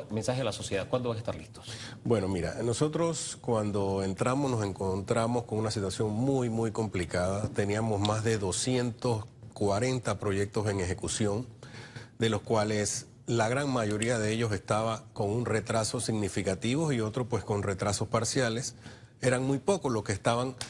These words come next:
Speaker 2: a un ritmo, eh, aceptable. Eh, había muchas razones, pero el factor común era la falta de pago hacia los
Speaker 1: Ujú.
Speaker 2: contratistas y eso produjo, pues, eh, que esos proyectos se fueran rezagando.
Speaker 1: Ujú.
Speaker 2: Eh, gracias a, a la,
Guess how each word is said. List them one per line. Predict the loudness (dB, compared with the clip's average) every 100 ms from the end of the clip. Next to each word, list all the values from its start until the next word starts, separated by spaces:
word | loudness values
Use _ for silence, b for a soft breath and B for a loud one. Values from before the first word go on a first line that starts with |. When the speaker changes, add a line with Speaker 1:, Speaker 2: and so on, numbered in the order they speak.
| B
Speaker 2:
a | 0
un | 2 2
ritmo, | 0 2 2 2 0 -4
eh, | -4 -2 0 0
aceptable. | 0 0 -2 0 2 2 -2 -6 -10 B B B B -2
Eh, | 2 2
había | 2 2
muchas | 0 0 0
razones, | 0 0 0 0 -4 -2
pero | 0 0 0 0 -2 -2 -2
el | -2
factor | 0 0 0 0
común | 0 2 2
era | 0 0
la | 0
falta | -2 -2 0
de | -2
pago | 0 0 0 -2 -6 -8
hacia | -4 -2 0
los | 0 0
Speaker 1:
Ujú. | 0
Speaker 2:
contratistas | 2 0 0 -2 0 0
y | 2
eso | 2 0 -2
produjo, | 0 0 0 0
pues, | 2 0 0 B B B -12
eh, | -8 0
que | 2 2
esos | 0 0
proyectos | 0 2 0
se | -2
fueran | 0 2 2
rezagando. | 2 0 2 2 2 0 -2
Speaker 1:
Ujú. | -6 -6 -4 -4 B B B -4
Speaker 2:
Eh, | 0 2 2
gracias | 2 2 2 0 2
a, | 0 2 0 -2 -4 -8 -2
a | 0
la, | 2 2 2 0 0 -4